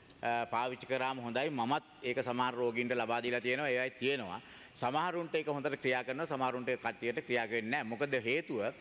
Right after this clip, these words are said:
ඒකෙන් කරන්නේ ප්ලේට්ලට්, අ, කවුන්ට් එක වැඩි වෙනවා. නමුත් ප්ලේට්ලට් කවුන්ට් එකම නෙවෙයි.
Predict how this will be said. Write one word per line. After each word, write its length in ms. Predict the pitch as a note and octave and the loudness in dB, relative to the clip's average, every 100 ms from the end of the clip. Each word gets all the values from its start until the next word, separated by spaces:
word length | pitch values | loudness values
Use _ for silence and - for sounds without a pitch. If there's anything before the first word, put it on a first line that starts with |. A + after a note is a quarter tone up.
| - - - | -18 -20 -2
ඒකෙන් 360 | B2 D3 E3+ | -2 0 0
කරන්නේ 360 | D3 B2+ C#3 F#3 | 0 0 0 -4
ප්ලේට්ලට්, 680 | D3 C3+ C#3+ D#3 E3 - - | 0 0 0 0 -2 -2 0
අ, 300 | D#3 D3 C#3+ | 2 2 0
කවුන්ට් 360 | C#3 D3+ D3+ E3+ | -2 -2 -2 0
එක 140 | A3 | 2
වැඩි 220 | D3+ D#3 | 2 2
වෙනවා. 280 | D#3+ G2+ D#2+ - - - | 0 0 -14 -16 -20 -2
නමුත් 300 | C3+ E3+ - | 0 0 2
ප්ලේට්ලට් 460 | B2+ D3+ F3 E3+ | 0 2 0 0
කවුන්ට් 300 | E3 E3 E3 | 0 0 0
එකම 240 | E3 F3+ G3 | -2 0 0
නෙවෙයි. 320 | D3+ E3 | 2 2